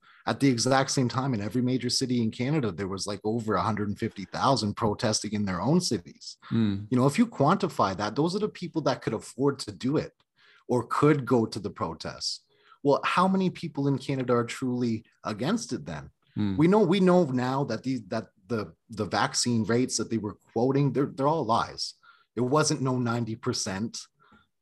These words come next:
Speaker 1: You could, there wouldn't have been three million people in the capital of Canada protesting if it was over ninety percent.
Speaker 2: Mm.
Speaker 1: You know, there would be fifteen people out there looking crazy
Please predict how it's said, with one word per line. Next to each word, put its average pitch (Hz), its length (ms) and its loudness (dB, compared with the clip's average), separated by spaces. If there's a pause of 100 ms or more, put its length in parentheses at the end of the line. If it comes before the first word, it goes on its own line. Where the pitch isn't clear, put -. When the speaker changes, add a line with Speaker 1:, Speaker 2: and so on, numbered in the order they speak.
Speaker 1:
You 131 160 -2
could, 135 260 0
there 151 120 8
wouldn't 165 180 6
have 151 100 4
been 147 160 4
three 147 160 2
million 135 260 2
people 123 360 -4
in 113 60 0
the 110 60 -4
capital 110 320 -4
of 98 60 -14
Canada 110 280 -4
protesting 101 580 -2
if 104 100 -10
it 110 60 -4
was 101 260 -6
over 101 180 -4
ninety 92 240 -2
percent. 82 380 -6 (240)
Speaker 2:
Mm. 98 280 0 (220)
Speaker 1:
You 113 120 2
know, 101 140 2
there 107 100 2
would 107 100 0
be 113 120 2
fifteen 123 420 2
people 113 340 -2
out 101 220 -2
there 90 340 -2 (640)
looking 123 340 0
crazy 92 680 0